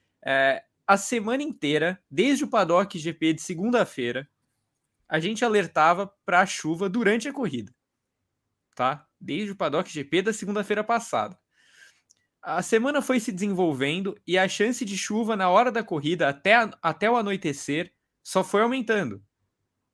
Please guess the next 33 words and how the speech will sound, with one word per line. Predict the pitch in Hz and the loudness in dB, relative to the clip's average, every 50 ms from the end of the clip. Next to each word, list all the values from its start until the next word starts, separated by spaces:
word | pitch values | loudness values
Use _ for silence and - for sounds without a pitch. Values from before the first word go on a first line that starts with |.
| _ _ _ - | _ _ _ -14
né? | 127 120 139 | -10 -8 -6
Na | 131 127 | -6 -6
segunda-feira | 123 - 143 151 160 165 156 160 - 175 170 170 165 165 160 | -6 -8 -6 -4 -2 -4 -2 -2 -2 0 2 4 4 4 4
era | 147 160 156 156 | 2 2 2 2
em | 151 151 | 0 -2
torno | - 170 165 160 156 156 | -6 -4 -4 -4 -4 -4
de | 135 139 | -2 -2
oitenta | 151 139 139 - 165 156 143 - | -2 -2 -2 -4 -4 -4 -2 -4
e | 135 113 | -6 -6
cinco | - - - - 170 190 196 196 185 165 151 160 139 | -6 -8 -8 -4 -2 -2 0 0 -2 -2 -4 -8 -8
por | - 147 139 | -6 -6 -8
cento. | - - - 147 165 196 214 226 220 254 240 _ _ _ _ _ _ _ _ _ _ _ _ _ _ _ | -6 -6 -4 -4 -2 -2 -4 -6 -6 -10 -12 _ _ _ _ _ _ _ _ _ _ _ _ _ _ _
Quando | - - 247 277 254 254 | -2 0 0 2 2 0
começou | - 240 220 202 190 - 202 | -2 0 0 0 0 0 -2
o | 190 | -2
final | - 208 190 190 | -2 0 0 0
de | 185 - | 0 -2
semana, | 190 180 185 226 | -4 -2 -2 -2
ela | 240 - | -2 -2
já | - - | -2 -2
tava | 233 262 247 269 | 0 -2 -2 0
em | |
noventa | 254 254 240 240 262 254 - | 0 -2 0 -2 -2 -4 -4
e | 262 | -4
nove. | 226 175 156 143 123 113 _ _ | 0 2 2 2 2 0 _ _
Todo | - 247 285 269 269 226 | 0 2 2 2 2 0
mundo | 202 202 208 190 | 0 -2 -2 -4
sabia | 185 - 196 160 151 165 208 | 0 2 2 2 2 0 -4
que | 208 - 180 | -4 -2 -4
choveria | - - 240 240 214 214 226 180 165 151 170 190 214 247 247 - _ _ _ _ _ _ _ _ _ _ _ _ - | -2 2 2 2 4 4 4 4 4 4 4 2 2 2 0 -6 _ _ _ _ _ _ _ _ _ _ _ _ -2
do | 151 185 240 | 2 4 4
momento, | 226 226 226 202 190 185 180 175 160 - 170 151 127 107 _ _ _ _ _ _ _ _ - | 6 6 4 4 4 2 0 0 -2 0 0 0 0 0 _ _ _ _ _ _ _ _ 2
é, | 165 156 156 156 156 156 - | 4 6 6 6 4 2 -4